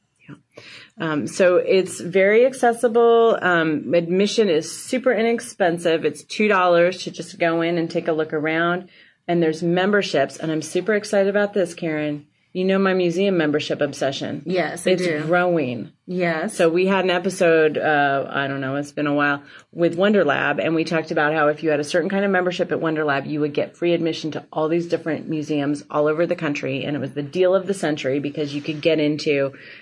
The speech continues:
Speaker 1: you know, hundreds of dollars worth of museums.
Speaker 2: Mm-hmm.
Speaker 1: Well, guess what?
Speaker 2: Is this
Speaker 1: History Center is on board too.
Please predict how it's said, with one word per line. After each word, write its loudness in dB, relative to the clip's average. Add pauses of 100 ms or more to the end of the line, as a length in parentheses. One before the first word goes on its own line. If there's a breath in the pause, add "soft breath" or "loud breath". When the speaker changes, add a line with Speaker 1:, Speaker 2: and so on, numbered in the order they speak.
(120 loud breath)
Speaker 1:
you -2
know, 0
hundreds 2
of 0
dollars 4
worth 0
of -6
museums. -2
Speaker 2:
Mm-hmm. -8 (200 loud breath)
Speaker 1:
Well, 2
guess 0
what? -2 (320)
Speaker 2:
Is -8
this -10 (840)
Speaker 1:
History 0
Center 0
is 0
on -4
board -4
too. -6